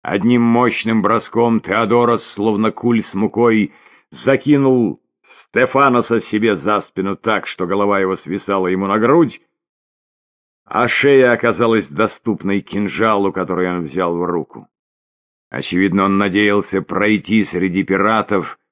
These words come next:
угрожая убить великую любовь Николаса Кулугиса. В свою очередь,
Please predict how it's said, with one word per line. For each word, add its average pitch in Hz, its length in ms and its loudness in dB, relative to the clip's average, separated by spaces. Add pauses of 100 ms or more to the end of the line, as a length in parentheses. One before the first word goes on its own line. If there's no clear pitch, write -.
(160)
угрожая 107 720 0
убить 104 520 2
великую 98 640 0
любовь 95 440 0
Николаса 90 800 -2
Кулугиса. 82 880 -6 (1300)
В - 100 -20
свою 92 420 0
очередь, 107 640 -2